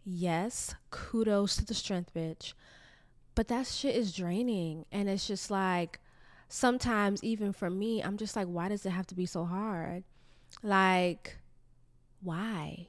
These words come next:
You know what I'm trying to say? And I get we can ask why all day. To each their own journey. Accept your own journey. I accept my own journey as well. But sometimes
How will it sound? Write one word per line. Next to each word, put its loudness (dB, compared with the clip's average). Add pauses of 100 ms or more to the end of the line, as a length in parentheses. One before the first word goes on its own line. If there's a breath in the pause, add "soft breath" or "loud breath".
You 4
know 8
what 8
I'm 4
trying 4
to -2
say? 4
And 0
I 4 (100)
get 4
we 0
can -2
ask 0
why 4
all 2
day. 2 (580 loud breath)
To 2
each 0
their 2
own 0
journey. 0
Accept -4
your 2
own 0
journey. 2
I 2
accept -2
my 2
own 0
journey 2
as -2
well. 2 (560 soft breath)
But 4
sometimes 2